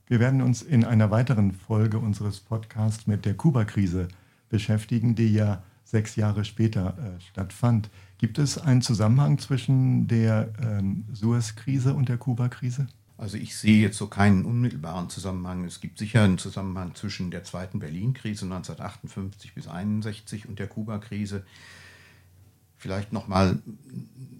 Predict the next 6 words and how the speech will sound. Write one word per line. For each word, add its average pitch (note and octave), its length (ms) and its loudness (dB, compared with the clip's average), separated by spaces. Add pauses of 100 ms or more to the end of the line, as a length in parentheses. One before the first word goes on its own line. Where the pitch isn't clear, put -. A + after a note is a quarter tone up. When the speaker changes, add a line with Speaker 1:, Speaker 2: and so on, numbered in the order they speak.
Speaker 2:
zu - 160 -10
der F#2+ 100 -6
militärischen G#2 680 -2
oder - 240 -10
technischen A#2+ 520 4
Dimension. D2+ 760 -6